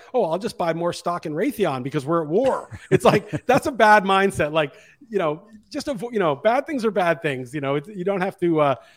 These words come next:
Speaker 1: you
Speaker 2: That's
Speaker 1: shouldn't
Speaker 2: fair.
Speaker 1: be glee-, you shouldn't
Speaker 2: That's
Speaker 1: be glee-, you shouldn't be gleeful about that.
Speaker 2: All right. So now we have Jerome Ford, who, who had a really good fantasy game, probably on your bench because you didn't anticipate Nick Chubb getting hurt. Uh,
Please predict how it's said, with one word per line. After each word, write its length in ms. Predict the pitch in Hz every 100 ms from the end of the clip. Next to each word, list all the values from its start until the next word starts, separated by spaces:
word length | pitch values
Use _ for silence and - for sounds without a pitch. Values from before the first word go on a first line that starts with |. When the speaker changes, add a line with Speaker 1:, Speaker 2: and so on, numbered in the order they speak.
| _
Speaker 1:
you 40 | 135
Speaker 2:
That's 80 | 139
Speaker 1:
shouldn't 100 | -
Speaker 2:
fair. 140 | 110
Speaker 1:
be 40 | 151
glee-, 120 | 180
you 80 | 226
shouldn't 200 | 165 226
Speaker 2:
That's 100 | 208
Speaker 1:
be 40 | 143
glee-, 260 | 175 208 208
you 40 |
shouldn't 200 | - 254
be 80 | 240
gleeful 480 | 147 170 180 - 120
about 240 | 104 98
that. 80 | -
Speaker 2:
All 80 | 123
right. 120 | 90 -
So 160 | 160
now 480 | 147 170 175 175 165
we 140 | 160 143
have 260 | 139 135
Jerome 380 | 110 147 160 160
Ford, 360 | - 143 127 120
who, 280 | 156 143 -
who 200 | 143 123
had 180 | 156
a 120 | 139 110 143
really 200 | 160 175
good 140 | 180
fantasy 380 | - 139 131 123
game, 220 | 135 123
probably 580 | - - 156 160 147 151
on 140 | 139
your 80 | 127
bench 400 | 107 117 110 -
because 400 | 120 - 113 101
you 100 | 120
didn't 240 | 120 117 -
anticipate 540 | 113 127 113 107 120 104
Nick 200 | 117 _
Chubb 280 | 143 107 104
getting 220 | 110 101
hurt. 360 | 151 139 - _ _ _ _ _
Uh, 280 | - 123 120